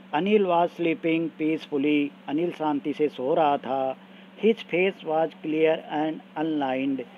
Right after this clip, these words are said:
उसका चेहरा बिल्कुल साफ और बिना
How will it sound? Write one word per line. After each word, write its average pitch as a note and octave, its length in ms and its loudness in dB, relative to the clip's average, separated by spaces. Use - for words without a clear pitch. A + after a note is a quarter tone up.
उसका D#3+ 340 0
चेहरा D#3 340 2
बिल्कुल D3 360 -2
साफ C#3 440 0
और D3 100 -2
बिना D3 600 0